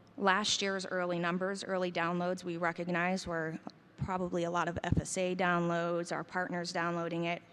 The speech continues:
We're all checking it out before we, you know, we start sending people to it. Um, so when this year's numbers started coming in, we expected them to be consistent, maybe a little bit lower, because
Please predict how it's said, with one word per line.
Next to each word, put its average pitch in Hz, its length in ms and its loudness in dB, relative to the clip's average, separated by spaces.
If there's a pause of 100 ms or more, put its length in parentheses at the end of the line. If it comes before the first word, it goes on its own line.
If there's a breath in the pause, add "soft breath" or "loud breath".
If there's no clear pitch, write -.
We're 185 140 0
all 175 220 2
checking 185 420 -2
it 170 100 -2
out 170 200 2
before 175 340 -6
we, 170 140 -6
you 175 100 -4
know, 160 120 -2
we 165 80 -4
start 190 240 -4
sending 185 300 6
people 185 260 6
to 180 240 0
it. 175 160 0 (560 loud breath)
Um, 175 240 2
so 170 400 4 (280 loud breath)
when 202 120 6
this 214 240 4
year's 214 220 4
numbers 190 300 4
started 185 320 -2
coming 170 340 0
in, 185 200 2
we 170 280 -2
expected 226 500 -2
them 208 140 2
to 202 80 0
be 175 320 0
consistent, 220 580 2
maybe 185 240 4
a 185 60 2
little 185 160 4
bit 180 160 0
lower, 190 360 6
because 175 640 -2